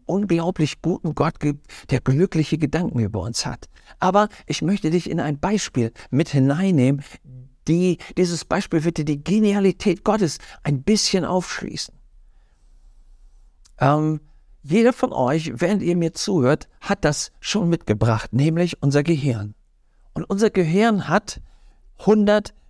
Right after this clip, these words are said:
Milliarden Gehirnzellen, also eins, null, null, null, null, null, null und so weiter. Jede Zelle kann sich mit tausend anderen Zellen verknüpfen. Also insgesamt hundert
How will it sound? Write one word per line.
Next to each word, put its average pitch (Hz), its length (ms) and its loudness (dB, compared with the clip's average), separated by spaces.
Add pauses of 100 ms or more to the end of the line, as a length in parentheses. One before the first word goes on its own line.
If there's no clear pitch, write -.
Milliarden 143 1040 -2 (180)
Gehirnzellen, 131 920 0
also 139 360 0
eins, 175 400 -2
null, 151 200 2
null, 151 160 0
null, 151 200 0
null, 151 160 2
null, 156 240 2
null 151 280 0
und 143 140 0
so 131 140 0
weiter. 120 360 -6 (760)
Jede 226 340 2
Zelle 170 480 0 (260)
kann 196 240 -2
sich 202 220 -2
mit 131 180 0 (180)
tausend 196 720 2 (300)
anderen 196 460 2
Zellen 160 440 -4 (260)
verknüpfen. - 960 -2 (840)
Also 180 280 0
insgesamt 156 840 -4
hundert 175 440 2